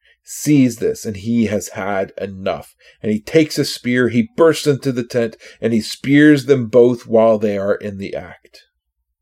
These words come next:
And a plague that had broken out and had killed twenty-four thousand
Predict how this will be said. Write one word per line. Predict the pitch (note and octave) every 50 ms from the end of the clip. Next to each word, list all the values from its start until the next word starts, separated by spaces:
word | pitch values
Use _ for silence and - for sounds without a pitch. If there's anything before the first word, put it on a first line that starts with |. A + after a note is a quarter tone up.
| _ _ _ _ _ _ _ _ -
And | - G#2
a | G#2
plague | - - - - B2+ C3 C3+ C3 B2
that | A#2+ B2+ B2
had | A#2+ A2 -
broken | A#2+ A#2+ A#2+ A#2+ A#2+ G#2+
out | G#2 G2+ A#2 A#2+ -
and | A2+ G2+
had | A2+ A#2+ - _
killed | - - B2 A#2+ A#2+ A#2 A2+
twenty-four | - - A#2+ B2 B2 C3+ C3+ B2+ _ - A#2+ B2 B2+ B2+ A#2+ _
thousand | - A2 G#2+ A2 A2+ B2 B2 A#2 - B2+ A#2+ A2